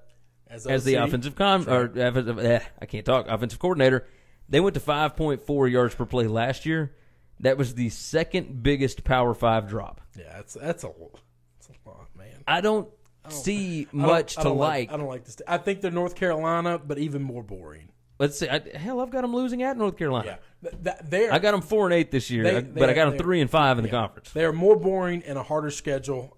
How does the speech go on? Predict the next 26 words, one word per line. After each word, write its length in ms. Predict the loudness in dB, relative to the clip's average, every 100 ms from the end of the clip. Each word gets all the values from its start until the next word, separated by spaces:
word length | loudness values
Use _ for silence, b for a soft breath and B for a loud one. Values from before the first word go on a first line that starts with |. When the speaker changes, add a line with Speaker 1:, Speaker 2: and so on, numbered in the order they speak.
| -4
Speaker 1:
I 160 | -2 0
got 160 | -2
'em 100 | -6
three 280 | -10 -14 -14
and 100 | -12
nine. 400 | -12 -12 -12 -14 -14
I, 160 | -16 -12
I 100 | -6
don't 160 | -6 -6
know 160 | -10
anything 240 | -12 -12 -12
about 300 | -10 -12 -12
this 160 | -14 -12
team. 300 | -12 -14 -16
I 80 | -16
don't 120 | -16
expect 520 | -14 -12 -12 -12 -12 -14
anything 360 | -16 -16 -14
good. 360 | -12 -10 -10 -10 -12 B B B -8 -2
If, 220 | 0 0
Speaker 2:
<laughs> 120 | -2
Speaker 1:
if 160 | -2 0
they 120 | 0
win 260 | 2 2 0
six 360 | -2 -2 -2
games, 640 | -4 -2 -2 -4 -8 -12